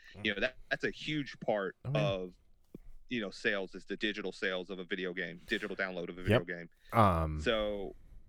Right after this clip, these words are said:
Speaker 2: yeah.
Speaker 1: I, I think we're just so used to it, or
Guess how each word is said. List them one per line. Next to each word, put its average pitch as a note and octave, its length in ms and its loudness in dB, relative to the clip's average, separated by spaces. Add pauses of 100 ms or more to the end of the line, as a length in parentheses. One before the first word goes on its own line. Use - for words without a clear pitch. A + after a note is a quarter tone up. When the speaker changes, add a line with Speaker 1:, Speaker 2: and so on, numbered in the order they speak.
(440)
Speaker 2:
yeah. F2 180 6
Speaker 1:
I, C3 100 4 (160)
I C3 60 0
think C#3+ 220 -2
we're C#3 80 -4
just A#2+ 240 -2
so A#2 260 2
used G2+ 380 -6
to B2 180 0
it, C3 140 -2 (160)
or G#2 200 -2